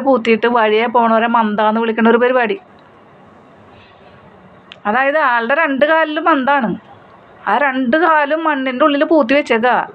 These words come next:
എന്നിട്ട് ഇവിടെ നിന്ന് അങ്ങോട്ട് കാണുള്ളൂ. എന്നിട്ട് വഴിയിൽ ഒരു, ഒരു കാലുമ്മ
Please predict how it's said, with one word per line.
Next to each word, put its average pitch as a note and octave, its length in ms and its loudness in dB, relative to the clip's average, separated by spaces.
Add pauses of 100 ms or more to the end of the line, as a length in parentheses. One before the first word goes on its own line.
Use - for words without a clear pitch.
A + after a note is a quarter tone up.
(140)
എന്നിട്ട് A3 240 0
ഇവിടെ C4+ 140 0
നിന്ന് C#4 120 -2
അങ്ങോട്ട് D4 220 -2
കാണുള്ളൂ. A#3 440 0 (1400)
എന്നിട്ട് A3+ 300 2
വഴിയിൽ C4+ 380 2 (120)
ഒരു, D4+ 140 -2 (380)
ഒരു C#4+ 160 4 (400)
കാലുമ്മ C#4 380 0